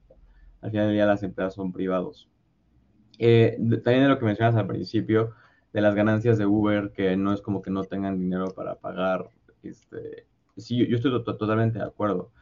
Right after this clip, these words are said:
pero al final del día tienes un problema de información en el que tú sabes, como empresa, que un trabajador en esta posición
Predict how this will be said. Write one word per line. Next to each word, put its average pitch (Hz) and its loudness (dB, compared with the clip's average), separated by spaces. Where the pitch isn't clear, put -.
pero 113 6
al 113 6
final 123 4
del 139 2
día 123 4
tienes 117 -2
un 113 -2
problema 107 -2
de 101 0
información 98 -8
en 104 -14
el 95 -8
que 101 -14
tú 117 -8
sabes, 110 0
como 92 -12
empresa, 98 -6
que 104 0
un 113 0
trabajador 104 2
en 107 0
esta 113 -6
posición 104 -8